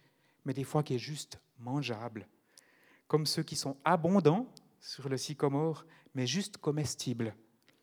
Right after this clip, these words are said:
des fois durs et pas trop agréables. J'ai envie que le fruit que nous portons en tant que personne et en tant qu'Église soit goûteux, généreux, pour tout le monde,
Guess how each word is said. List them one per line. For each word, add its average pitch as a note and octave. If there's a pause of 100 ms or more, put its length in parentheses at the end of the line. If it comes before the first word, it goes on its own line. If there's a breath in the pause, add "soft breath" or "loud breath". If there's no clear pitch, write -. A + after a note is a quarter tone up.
(440 soft breath)
des B2+
fois C3+
durs E3+
et C#3+
pas D3+
trop -
agréables. A#2 (640 soft breath)
J'ai C#3+
envie C#3
que -
le C3+
fruit - (380)
que C3
nous B2+
portons C#3
en -
tant A#2+
que -
personne C3+
et B2+
en A#2+
tant A#2
qu'Église A2+ (240 loud breath)
soit -
goûteux, B2 (260 soft breath)
généreux, B2+ (600 soft breath)
pour -
tout -
le D3+
monde, A2